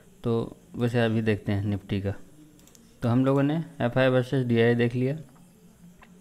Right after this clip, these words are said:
हम लोगों ने जान गया कि आज गैप अप क्यों ओपन हुआ। अब न्यूज़ वाले क्या है, न्यूज़ वाले बोलते हैं,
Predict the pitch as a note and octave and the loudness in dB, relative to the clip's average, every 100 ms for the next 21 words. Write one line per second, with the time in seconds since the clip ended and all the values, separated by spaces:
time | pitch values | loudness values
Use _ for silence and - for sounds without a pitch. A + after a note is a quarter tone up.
0 | _ - A2+ A#2 A#2+ A#2+ A#2 A2+ A#2 A#2+ | _ -4 -2 0 2 2 4 2 2 0
1 | C3 - - - - A#2+ A#2 F#2 - - | -2 -8 -20 -14 0 4 4 2 -6 2
2 | A#2 A#2 G#2+ A2+ C#3 C3 C#3 C3+ B2+ B2+ | 2 4 4 6 6 6 6 6 6 6
3 | A#2+ A#2 B2 - - - - - - - | 6 4 -2 -10 -20 -20 -20 -20 -6 2
4 | A2 B2+ C#3 C#3+ C#3 C#3 C3+ C3+ C3+ C3+ | 8 10 12 10 10 10 10 10 10 10
5 | C3+ C3 C3+ C3+ C3+ | 8 8 8 8 6